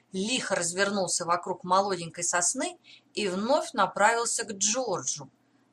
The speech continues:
Мотор взревел, к его грозному рыку прибавилось сиплое сопение, которое могло исходить только из камеры карбюратора,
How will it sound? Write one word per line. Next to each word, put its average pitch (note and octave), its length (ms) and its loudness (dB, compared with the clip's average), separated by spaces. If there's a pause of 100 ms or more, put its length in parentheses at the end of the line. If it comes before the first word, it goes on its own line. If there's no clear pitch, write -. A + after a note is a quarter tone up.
Мотор F3+ 420 0
взревел, F#3 720 2 (480)
к - 60 -12
его F#3 300 -2
грозному F3+ 680 -2
рыку C#4 340 -4
прибавилось G3+ 640 2
сиплое G3+ 520 2
сопение, F#3+ 720 -2 (360)
которое G3+ 460 2
могло G3 380 2
исходить G3+ 480 0
только B3+ 320 -2
из - 260 -4
камеры G#3 380 2
карбюратора, G#3 840 0